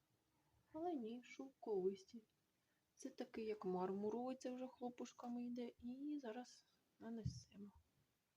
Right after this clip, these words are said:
на долоньку. Такий рожевий, це для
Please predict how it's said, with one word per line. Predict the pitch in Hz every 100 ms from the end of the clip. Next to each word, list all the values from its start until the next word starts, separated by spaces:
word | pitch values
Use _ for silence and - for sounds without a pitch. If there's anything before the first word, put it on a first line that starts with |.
| _ _ _ _ _ _ _ _
на | 277 254
долоньку. | 254 247 240 233 240 240 -
Такий | 294 - 240
рожевий, | 226 233 277 311 302
це | 269 - 233
для | 220 220